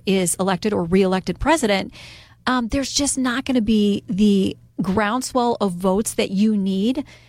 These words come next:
to get a major piece of immigration legislation done. Attaching it to the foreign policy funding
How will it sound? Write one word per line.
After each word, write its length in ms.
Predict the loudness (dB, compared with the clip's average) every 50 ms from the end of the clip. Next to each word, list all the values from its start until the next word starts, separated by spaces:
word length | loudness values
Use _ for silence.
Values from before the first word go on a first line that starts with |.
| _ _
to 120 | 0 0 0
get 380 | 2 0 0 0 0 0 -2 -4
a 80 | -2
major 340 | 0 0 2 2 0 0 -2
piece 340 | -4 -4 -2 -2 0 0 -2
of 80 | -2 -2
immigration 500 | -2 -2 0 0 0 0 0 0 0 0
legislation 480 | 0 2 2 2 2 2 2 2 2
done. 180 | 2 2 0 0
Attaching 520 | -2 -4 -4 -2 -2 -2 0 0 -2 -2 -2
it 100 | -4 -6
to 100 | -6 -4
the 120 | -4 -4
foreign 280 | -4 -2 -2 -2 -2 -2
policy 380 | 0 0 0 0 0 0 -2 -2
funding 480 | -2 -2 0 0 0 2 0 0 0